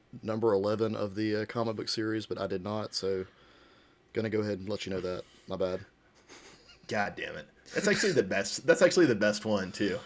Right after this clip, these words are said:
Speaker 1: Well, you're gonna have to tell me all about it, 'cause I read the first four issues and did not realize that I had to skip ahead all the way to number eleven.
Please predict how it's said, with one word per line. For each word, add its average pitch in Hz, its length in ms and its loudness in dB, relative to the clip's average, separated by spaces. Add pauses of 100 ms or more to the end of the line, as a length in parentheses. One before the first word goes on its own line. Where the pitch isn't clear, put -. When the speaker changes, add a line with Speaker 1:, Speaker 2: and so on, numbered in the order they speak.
(180)
Speaker 1:
Well, 104 180 0
you're 107 80 -4
gonna 113 60 2
have 120 120 -8
to - 60 -10
tell 127 100 0
me 123 80 0
all 123 140 4
about 120 260 4
it, - 160 0
'cause 98 140 -6
I - 20 2
read 120 200 4
the 135 60 -2
first 131 300 0
four 127 240 0
issues 92 500 -4 (200)
and 98 180 -4
did 107 140 -4
not 107 160 -2
realize 98 380 2
that 95 80 0
I 92 60 0
had 92 120 -6
to 90 60 -8
skip - 220 -6
ahead 90 200 -8
all 92 80 -6
the 92 60 -6
way 92 100 -6
to 90 80 -16
number 92 180 -6
eleven. 90 400 -6